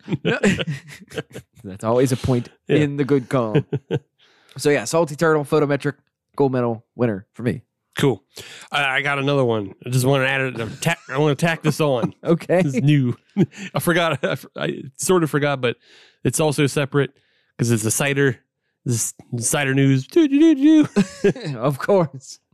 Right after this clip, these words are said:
Speaker 1: Uh, but I also had a, uh, it's imported from Sweden.
Speaker 2: Ah.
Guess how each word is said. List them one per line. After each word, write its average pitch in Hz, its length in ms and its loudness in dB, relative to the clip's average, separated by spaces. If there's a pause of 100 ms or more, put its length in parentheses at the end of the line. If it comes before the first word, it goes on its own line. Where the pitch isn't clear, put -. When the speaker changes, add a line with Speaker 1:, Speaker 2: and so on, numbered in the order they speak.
(440)
Speaker 1:
Uh, 117 300 0 (420)
but 139 100 0
I 139 60 2
also 143 260 2
had 131 240 0
a, 117 160 0
uh, 107 60 -6 (160)
it's - 920 -2
imported 147 540 2
from 101 220 -2
Sweden. 196 560 -2 (240)
Speaker 2:
Ah. 143 480 -2